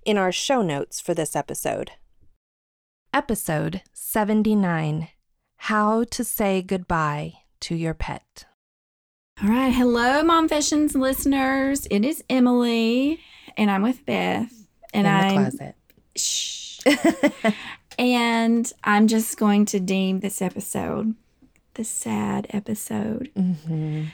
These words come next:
Speaker 2: And I'm not gonna tell you why just yet.
Speaker 1: So if you need to cry,
Speaker 2: Listen to this
Speaker 1: turn
Speaker 2: one.
Speaker 1: it up.
Speaker 2: <laughs>
Speaker 1: Just
Speaker 2: Yeah.
Speaker 1: don't take it off of the two times fast that you're listening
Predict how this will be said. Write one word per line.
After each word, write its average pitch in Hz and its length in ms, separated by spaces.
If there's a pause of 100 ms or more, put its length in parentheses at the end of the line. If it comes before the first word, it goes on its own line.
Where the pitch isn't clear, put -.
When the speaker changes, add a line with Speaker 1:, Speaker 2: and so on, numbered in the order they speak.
(100)
Speaker 2:
And 196 80
I'm 196 80
not 202 160
gonna 208 140
tell 208 180
you 190 160
why 196 180
just 208 280
yet. - 400
Speaker 1:
So - 160
if 180 100
you 202 100
need 202 240
to 208 80
cry, 165 680 (200)
Speaker 2:
Listen 196 460
to 180 120
this 180 280
Speaker 1:
turn 202 220
Speaker 2:
one. - 20
Speaker 1:
it 220 120
up. 202 240 (140)
Speaker 2:
<laughs> 220 160 (1500)
Speaker 1:
Just - 440 (560)
Speaker 2:
Yeah. 196 120
Speaker 1:
don't 202 220
take 208 240
it 214 60
off 208 220
of 208 180
the 185 120
two 202 320
times 175 520
fast 170 640
that 170 160
you're 170 120
listening 147 580